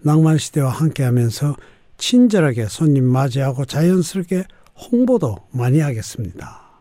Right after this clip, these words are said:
예, 우리는 뭐, 낭만 가족분들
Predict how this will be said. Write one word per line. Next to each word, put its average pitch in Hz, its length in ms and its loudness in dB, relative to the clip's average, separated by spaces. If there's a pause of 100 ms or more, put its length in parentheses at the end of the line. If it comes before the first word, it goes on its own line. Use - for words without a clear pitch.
(880)
예, 110 180 -4
우리는 151 420 0
뭐, 196 140 -2
낭만 190 380 2
가족분들 135 880 -6